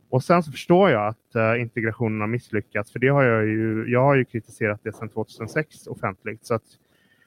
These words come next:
jag är ju liksom den sista att tycka att, eh, mångkultur och integration är lysande grejer, liksom. Men samtidigt så,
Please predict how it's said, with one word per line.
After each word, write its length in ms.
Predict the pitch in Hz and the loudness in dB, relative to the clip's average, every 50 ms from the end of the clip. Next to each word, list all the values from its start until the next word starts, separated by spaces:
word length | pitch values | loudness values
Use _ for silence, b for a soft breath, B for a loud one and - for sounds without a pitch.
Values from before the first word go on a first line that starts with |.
| _ _ _ - | _ _ _ 2
jag 260 | 123 127 135 147 147 | 4 6 6 6 6
är 40 | 147 | 6
ju 160 | 139 135 131 | 4 4 4
liksom 300 | 127 120 - - 117 113 | 2 -2 -4 -6 -6 -4
den 140 | 113 113 110 | -4 -6 -6
sista 400 | - 127 - - _ 101 101 104 | -8 -10 -10 -10 _ -6 -6 -6
att 240 | 110 - _ _ _ | -8 -10 _ _ _
tycka 320 | 120 - _ - 101 95 | -14 -14 _ -8 -8 -8
att, 340 | - 107 104 _ _ _ - | -8 -10 -12 _ _ _ -6
eh, 580 | 110 104 104 104 104 101 101 101 101 101 101 101 | -2 -2 0 0 0 0 0 0 0 -2 -2 -2
mångkultur 600 | 107 110 110 107 - - 98 - - 107 101 101 | -2 -2 -4 -4 -6 -10 -10 -6 -4 -2 -2 -2
och 120 | 101 101 - _ | -2 -4 -6 _
integration 640 | - 110 104 - 104 101 104 101 - 117 104 101 98 95 | -12 -12 -10 -8 -6 -6 -6 -6 -4 -4 -2 -2 -2 -2
är 40 | |
lysande 420 | 101 113 113 104 - - 98 98 95 | 0 0 0 0 -2 -8 -10 -8 -2
grejer, 320 | 107 117 117 110 117 151 | 0 0 0 0 0 -2
liksom. 280 | 147 123 - 110 110 110 | -4 -6 -6 -6 -4 -2
Men 220 | 110 110 110 107 b b b b | 0 -2 -2 -4 b b b b
samtidigt 600 | _ - 143 131 117 - - 120 117 127 123 - | _ -2 0 0 0 -2 -2 -2 -2 -2 -4 -4
så, 300 | - - 147 139 135 135 | -2 0 2 2 2 0